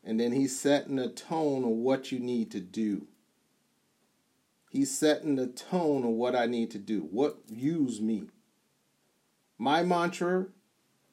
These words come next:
today and every day moving on has been, "Something great is gonna happen to me. Something great is gonna happen through me."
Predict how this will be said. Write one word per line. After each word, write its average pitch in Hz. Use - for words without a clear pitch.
today 151
and 131
every 170
day 156
moving 170
on 151
has 135
been, 151
"Something 147
great 135
is 131
gonna 139
happen 131
to 190
me. 208
Something 139
great 131
is 131
gonna 135
happen 143
through 139
me." 98